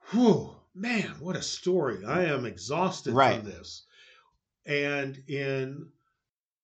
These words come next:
Speaker 1: Luke and Matthew, which would have been created next, it was, "Okay, so what?"
Speaker 2: Right, right, right.
Speaker 1: And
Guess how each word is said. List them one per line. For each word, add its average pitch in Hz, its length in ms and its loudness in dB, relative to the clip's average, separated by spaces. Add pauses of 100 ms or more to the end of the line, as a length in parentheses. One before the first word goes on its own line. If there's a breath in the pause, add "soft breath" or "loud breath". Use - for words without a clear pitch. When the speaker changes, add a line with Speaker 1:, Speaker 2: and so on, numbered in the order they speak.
(160)
Speaker 1:
Luke 175 440 4 (240)
and 143 580 -4 (100)
Matthew, 127 840 -4 (380)
which 123 200 -8
would 143 160 -2
have 139 120 -4
been 127 340 -6 (120)
created 139 480 -4
next, 139 500 -10 (120)
it 139 220 -4
was, 127 320 -4 (1040 soft breath)
"Okay, 165 240 0
so 160 240 -2
what?" 147 320 -4 (240)
Speaker 2:
Right, 135 320 6 (320)
right, 127 240 6
right. 107 200 4 (100)
Speaker 1:
And 143 140 2